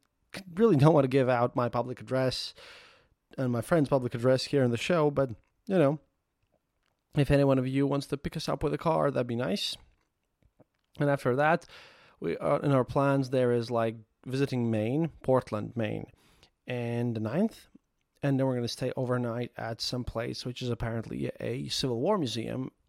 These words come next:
on a lake, like, floating and everything. It's gonna be crazy, but, uh, we're gonna be in Maine from ninth to tenth. And I don't know if we're gonna leave from tenth to eleventh, but sometime at that point,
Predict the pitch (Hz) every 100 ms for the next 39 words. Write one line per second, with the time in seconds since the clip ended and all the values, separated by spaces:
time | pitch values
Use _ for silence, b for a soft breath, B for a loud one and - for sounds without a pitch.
0 | _ - 135 110 127 165 120 - - _
1 | _ - 127 - 151 156 135 120 113 107
2 | 120 120 B B - 147 135 113 139 151
3 | 120 120 120 117 113 110 110 b b -
4 | 139 127 120 120 113 113 117 120 113 110
5 | - - 120 110 117 113 104 113 - -
6 | - - - - 135 151 - - - b
7 | b b b _ _ _ 127 123 123 123
8 | - 120 127 117 117 117 113 123 117 120
9 | 127 113 - 110 110 135 123 113 - -
10 | 123 131 139 110 120 123 120 - - 135
11 | 120 123 - 123 123 117 120 123 - 123